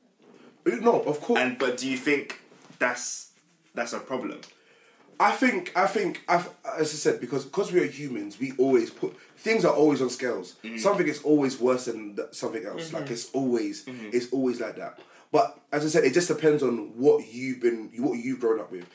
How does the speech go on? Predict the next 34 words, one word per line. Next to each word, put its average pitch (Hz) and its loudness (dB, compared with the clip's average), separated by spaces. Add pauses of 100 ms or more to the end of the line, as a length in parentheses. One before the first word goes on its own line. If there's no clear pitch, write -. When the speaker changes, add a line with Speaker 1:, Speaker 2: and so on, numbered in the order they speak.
(120)
Speaker 2:
Mm-hmm. 107 -8
Speaker 1:
or 117 6
what 127 0
you 139 -6
ch-, - -10 (100)
you 135 -6
deem 127 0
to 110 -12
be 107 -14
true. 110 -6 (360)
For - -8
example, 127 -2
if 175 0
you 214 -6
wanna 196 2
be 147 0
lax - 0
on 127 0
what 117 -4
you, 120 -4 (320)
like, 117 0 (380)
if 151 2
you 196 -6
wanna 185 6
pick - -4
and 127 0
choose, 98 -6
Speaker 2:
Mm-hmm. 117 -16
Speaker 1:
then 117 -2
you 120 -4
can 120 -10
pick - -12
and 165 -8
choose. 107 -8